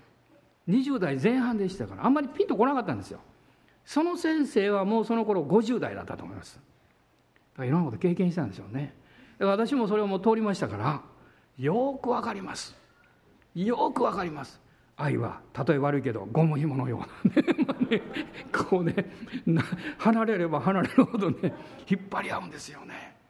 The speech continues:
だから逆に言えば近寄りすぎん方がいいのかなとかいろいろ思ったりするんですけどね。でも、その真ん中にイエス様がいてくださったら、私たちはだれることはないですよ。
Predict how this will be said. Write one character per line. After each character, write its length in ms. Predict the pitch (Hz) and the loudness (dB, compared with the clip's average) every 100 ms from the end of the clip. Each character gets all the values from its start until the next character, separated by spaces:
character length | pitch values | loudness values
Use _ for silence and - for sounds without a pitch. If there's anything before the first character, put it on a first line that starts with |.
| _ _ _ _ | _ _ _ _
だ 100 | - | -8
か 100 | 139 | -2
ら 100 | 139 | -2
逆 240 | 110 143 160 | 0 0 2
に 60 | |
言 80 | 139 | 2
え 20 | 117 | 0
ば 60 | |
近 220 | 98 - 139 | -6 -2 2
寄 60 | |
り 80 | 135 | 2
す 120 | - | 2
ぎ 60 | 160 | 0
ん 40 | |
方 120 | 147 | 2
が 80 | 110 | 2
い 20 | |
い 40 | 135 | 0
の 100 | 156 | 0
か 100 | 107 | 0
な 160 | 127 | 0
と 80 | 160 | 2
か 80 | 131 | 2
い 40 | 151 | 2
ろ 60 | |
い 20 | 143 | 4
ろ 60 | |
思 120 | - 196 | 4 4
っ 20 | |
た 100 | - | 2
り 80 | 190 | 0
す 140 | 165 | 2
る 80 | 202 | 2
ん 40 | |
で 40 | - | 2
す 100 | - | -4
け 160 | - | -2
ど 80 | 180 | -2
ね。 160 | - 170 - - - - - - - - - | -2 -6 -6 -20 -20 -20 -20 -20 -20 -20 -4
で 140 | 196 339 | 0 2
も、 240 | 254 - - - | 2 -2 -10 -4
そ 180 | - | 2
の 140 | 320 240 | 4 4
真 200 | 175 262 | 2 2
ん 160 | 339 | 2
中 280 | 349 339 320 | 0 -2 2
に 340 | 320 349 170 - - - - - | 2 2 -2 -6 -20 -20 -20 -2
イ 120 | 190 | 2
エ 140 | 349 440 | 2 0
ス 120 | - | 0
様 260 | 381 320 269 | 2 4 4
が 240 | 220 - - - - - | 2 -2 -12 -20 -18 -4
い 80 | |
て 120 | 180 170 | 2 4
く 80 | |
だ 100 | 170 | 4
さ 120 | 151 143 | 2 0
っ 120 | - | 0
た 100 | 127 | 2
ら、 440 | 175 175 - - - | 4 4 -2 -12 -2
私 300 | 139 165 160 | 2 4 2
た 140 | 139 | -2
ち 100 | - | -2
は 180 | 117 104 | -4 -2
だ 160 | 123 147 | 0 2
れ 100 | 151 | 2
る 80 | 143 | 2
こ 100 | 175 | 0
と 60 | |
は 80 | 110 | 0
な 100 | 113 | 0
い 60 | 120 | -2
で 80 | |
す 120 | 113 | -2
よ。 120 | - | -6